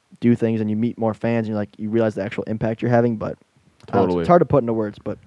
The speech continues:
Speaker 1: I hope somebody out there of the two thousand of you who listen every week gains something from that little spiel. But I don't know. That was a good cue of the day. It went,
Speaker 2: I
Speaker 1: it went
Speaker 2: thought,
Speaker 1: a long
Speaker 2: yeah,
Speaker 1: way.
Speaker 2: that, that was good.
Speaker 1: That was good.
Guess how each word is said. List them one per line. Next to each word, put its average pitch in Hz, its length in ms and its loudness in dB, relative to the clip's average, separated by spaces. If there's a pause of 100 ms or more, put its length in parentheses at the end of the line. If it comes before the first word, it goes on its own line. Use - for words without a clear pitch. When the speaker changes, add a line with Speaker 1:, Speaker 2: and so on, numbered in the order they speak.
(440)
Speaker 1:
I - 80 -2
hope 156 200 6
somebody 135 340 4
out 120 160 2
there 117 340 6 (580)
of 113 140 0
the 120 80 0
two - 140 2
thousand 117 280 4
of 110 40 2
you 113 80 4
who 110 40 6
listen 110 240 2
every 107 100 0
week 104 180 0 (400)
gains 117 260 0
something 107 320 -4
from 113 140 -10
that 101 160 -4
little 107 160 -4
spiel. 110 320 0
But 104 160 -4
I 127 40 6
don't 139 100 6
know. 113 80 4
That 135 100 8
was 190 100 8
a - 40 0
good 160 160 2
cue - 160 4
of 151 60 6
the 139 60 2
day. 127 220 4
It 98 200 -6
went, 123 180 0
Speaker 2:
I - 40 -4
Speaker 1:
it - 60 -4
went 127 240 6
Speaker 2:
thought, - 40 -2
Speaker 1:
a - 20 0
long 117 100 4
Speaker 2:
yeah, 113 220 4
Speaker 1:
way. 101 60 2
Speaker 2:
that, 101 140 0 (140)
that 92 120 -4
was 117 120 -4
good. 104 260 -4 (220)
Speaker 1:
That 101 100 -4
was 101 120 -4
good. - 160 -12